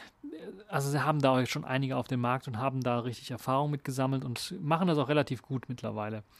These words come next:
Nun scheint ma-, scheint man aber an einem, äh, etwas anderen Ansatz zu arbeiten, einem aufschiebbaren zweiten Bildschirm,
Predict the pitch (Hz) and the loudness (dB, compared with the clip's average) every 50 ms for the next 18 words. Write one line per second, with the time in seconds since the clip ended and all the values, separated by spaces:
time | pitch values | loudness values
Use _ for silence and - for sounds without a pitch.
0 | - - - - - - - - - 143 175 202 214 202 - - 180 185 196 - | -18 -18 -18 -20 -20 -20 -12 -2 2 4 4 4 4 2 4 4 4 4 4 2
1 | - 190 - 170 - 185 196 190 196 180 170 165 175 - 165 170 165 175 - - | 0 -2 0 0 0 2 2 4 4 2 2 2 2 2 2 2 0 0 -2 0
2 | 151 156 160 160 156 156 156 156 156 - 90 95 - - - - - 170 175 190 | 0 2 2 2 2 2 0 -2 -4 -6 -8 -8 -8 -8 -6 -4 -2 0 0 2
3 | 196 185 160 156 - - _ - 143 170 170 160 151 139 123 - - - - - | 2 2 2 0 -2 -4 _ 0 2 2 4 6 6 4 4 2 -4 -4 -2 -2
4 | 143 - - 131 143 160 160 165 170 175 185 180 - 185 175 - - 160 151 156 | -2 0 2 4 4 4 6 4 4 4 4 2 0 -2 -4 -2 0 0 2 2
5 | 156 160 160 160 - - 143 190 233 233 - - - 165 151 131 - - 120 117 | 2 2 0 -2 -2 2 4 4 4 4 2 0 0 0 0 0 0 0 0 0
6 | 117 117 117 117 117 - - - 135 139 185 196 - - 170 151 127 139 143 165 | 0 0 -2 -4 -2 -4 -2 0 0 0 0 0 0 2 2 2 2 2 2 2
7 | 170 - - - 202 208 208 196 | 2 2 2 4 4 4 4 4